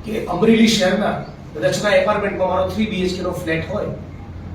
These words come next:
તેમાં મારે જવું હોય તો મારે તંત્રને પણ જાણ કરવાની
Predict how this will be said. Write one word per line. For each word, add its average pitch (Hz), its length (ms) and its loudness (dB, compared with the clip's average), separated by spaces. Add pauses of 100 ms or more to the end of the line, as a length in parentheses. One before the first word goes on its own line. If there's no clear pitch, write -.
(120)
તેમાં 180 160 0
મારે 202 240 2
જવું 226 220 6
હોય 220 100 6
તો - 60 0
મારે 175 200 2
તંત્રને 196 540 -2
પણ 202 160 -2
જાણ 156 280 0
કરવાની 170 380 -2